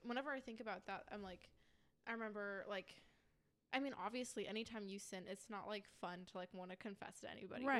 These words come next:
Speaker 1: right?
Speaker 2: Oh,
Speaker 1: Like,
Speaker 2: yeah.
Speaker 1: you don't like that. But I, I always try to remind myself, like, obviously, like, God already knows. He knows everything.
Speaker 2: Mm-hmm.
Speaker 1: He literally already knows that you've sinned. And so,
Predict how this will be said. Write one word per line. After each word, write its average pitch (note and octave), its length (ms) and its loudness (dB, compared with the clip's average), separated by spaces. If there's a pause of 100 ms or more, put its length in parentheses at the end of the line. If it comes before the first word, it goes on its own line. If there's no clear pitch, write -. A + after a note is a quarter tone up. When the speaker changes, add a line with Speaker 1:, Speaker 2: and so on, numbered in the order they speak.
Speaker 1:
right? - 180 6 (140)
Speaker 2:
Oh, B3 100 8
Speaker 1:
Like, G#3 120 8
Speaker 2:
yeah. - 100 6
Speaker 1:
you D4+ 40 6
don't C#4 220 4
like G#3+ 320 2
that. F3+ 220 -2 (240)
But - 420 0
I, A#3 160 2 (120)
I A3+ 60 6
always A3+ 220 4
try B3 140 0
to A3 80 0
remind G3+ 180 0
myself, G#3 340 -4
like, F#3+ 140 -8 (320)
obviously, A3 840 0 (640)
like, A3 280 0
God F3+ 260 4
already C4+ 300 2
knows. - 300 -4
He C4 140 2
knows D4 220 6
everything. A#3 400 6
Speaker 2:
Mm-hmm. G#3 160 6
Speaker 1:
He A#3 220 4
literally A#3 340 4
already G#3+ 260 4
knows F#3+ 200 0
that G#3 120 0
you've G#3 160 -2
sinned. G#3 320 -2
And A3 160 -2
so, G3 300 0